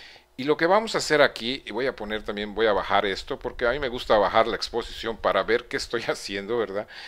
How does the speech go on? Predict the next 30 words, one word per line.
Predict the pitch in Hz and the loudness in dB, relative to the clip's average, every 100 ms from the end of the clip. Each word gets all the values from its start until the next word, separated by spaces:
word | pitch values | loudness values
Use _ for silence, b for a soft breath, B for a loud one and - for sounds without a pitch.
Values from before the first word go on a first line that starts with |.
| B B B | B B B
Entonces, | 151 - 160 156 180 - | -2 4 4 6 0 2
este | 127 - 143 | 0 2 2
lo | 131 | 4
voy | 113 | 4
a | 117 | 4
poner | 101 98 107 _ | 2 -4 -6 _
en | 95 | -4
la | 90 | -2
parte | - 95 - 117 | 2 2 2 -2
de | 95 | 0
abajo. | 80 78 - - - _ _ _ b b b b b b b _ _ _ _ _ _ _ _ _ _ _ _ _ | 0 -4 -6 -10 -12 _ _ _ b b b b b b b _ _ _ _ _ _ _ _ _ _ _ _ _
Y | 151 | -14
empiezo | 147 131 - | -8 -6 0
a | 139 | 0
abrir. | 170 247 _ _ b b b b b b b b _ _ b b b b b b b b _ | 0 -8 _ _ b b b b b b b b _ _ b b b b b b b b _
Y | 165 | -6
este | 175 - 175 | -6 -2 0
lo | 127 | 2
voy | 113 120 | 4 4
a | |
mover | 110 98 101 113 113 | 2 -2 0 0 0
más | 107 104 | -6 -6
o | 95 | -8
menos | 95 98 98 - - _ | -6 -6 -8 -12 -16 _
aquí. | - 85 - 98 135 185 | -6 -4 -6 -8 -10 -10
Ahorita | 101 104 107 | -6 -4 -2
le | 110 98 | 0 2
vamos | 104 104 | 2 2
a | 104 | -2
mover | 101 90 98 | -2 0 0